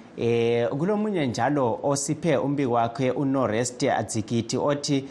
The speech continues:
"Ini andione kushanda kwawo as long munyika medu tichine ungano inozikana nekuti Joan Marong-, Marange uko kuri kuroriwa pre-, pwere zviri pachena kwete kufungidzira."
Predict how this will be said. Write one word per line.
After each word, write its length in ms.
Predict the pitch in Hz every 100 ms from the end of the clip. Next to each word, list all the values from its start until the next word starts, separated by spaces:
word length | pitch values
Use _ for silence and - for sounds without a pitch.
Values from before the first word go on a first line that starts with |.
| - - -
"Ini 360 | 180 185 214 -
andione 560 | 120 123 143 170 160 160
kushanda 520 | 160 - 143 143 143
kwawo 320 | 143 147 143
as 280 | 135 139 113
long 140 | 135 120
munyika 640 | 110 113 113 113 120 113 127
medu 500 | 127 139 135 139 143 - -
tichine 460 | - 190 214 180 139
ungano 480 | 127 135 143 135 123
inozikana 640 | 131 123 113 113 135 131
nekuti 680 | 120 113 131 131 135 120 113
Joan 280 | 117 110 131
Marong-, 640 | 131 120 120 117 113 - 131
Marange 800 | 120 113 117 117 110 120 120 - - -
uko 300 | 135 139 123
kuri 200 | 120 127
kuroriwa 880 | 139 147 135 135 143 131 123 117 - -
pre-, 280 | 139 135 131
pwere 720 | - 151 139 135 123 120 120 - -
zviri 320 | 107 117 117
pachena 640 | 123 131 - 143 123 117 110
kwete 420 | 135 131 131 117
kufungidzira." 960 | 123 107 123 113 110 - 110 107 104